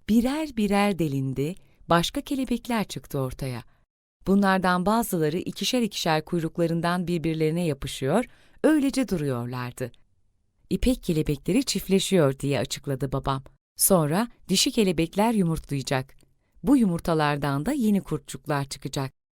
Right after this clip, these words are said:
Tıpkı tavuklar ve horozların üremesi gibi."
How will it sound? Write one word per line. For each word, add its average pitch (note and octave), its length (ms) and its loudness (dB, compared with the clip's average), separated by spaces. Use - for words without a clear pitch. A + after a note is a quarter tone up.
Tıpkı C#4+ 420 -4
tavuklar G#3 560 2
ve D4 100 -2
horozların F3 600 2
üremesi C#3 520 0
gibi." A#2+ 300 -6